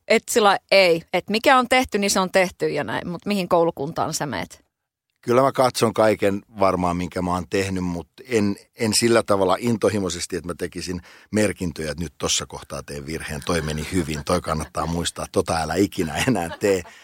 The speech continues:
Speaker 2: Ei sillä tavalla, mut et mun mielestä on ihan hyvä, että ne tulee kyllä katottuakin,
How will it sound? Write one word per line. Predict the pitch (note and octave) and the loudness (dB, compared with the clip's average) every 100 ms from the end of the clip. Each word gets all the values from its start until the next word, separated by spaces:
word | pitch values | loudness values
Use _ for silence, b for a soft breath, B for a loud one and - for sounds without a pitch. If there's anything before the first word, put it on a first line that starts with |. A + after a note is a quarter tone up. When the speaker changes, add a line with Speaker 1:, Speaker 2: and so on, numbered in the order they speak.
| B B - | B B 2
Speaker 2:
Ei | C3 | 4
sillä | B2 A2+ F#2+ E2+ | 4 2 0 -4
tavalla, | F2 F#2 G2+ | -2 2 4
mut | A2 A2 | 4 4
et | B2 A2 E3+ F3 E3+ D3+ | 2 0 -12 -18 -20 -6
mun | C#3 C#3 | 2 4
mielestä | D3 C3+ D#3 | 4 4 4
on | C#3+ | 4
ihan | C#3+ C#3 C3 _ C3 | 4 4 0 _ 0
hyvä, | C3+ C#3 C3 | 2 6 4
että | - B2 | 4 2
ne | A#2 | 2
tulee | B2+ B2 A#2 G#2+ - _ _ G2+ G2 G2 | 4 6 6 4 -4 _ _ -20 -18 -6
kyllä | A#2 G#2 | -2 0
katottuakin, | G#2+ F#2+ F2 - G2 D#2+ E2 - F2 | 0 0 -2 -4 -6 -6 -6 -10 -10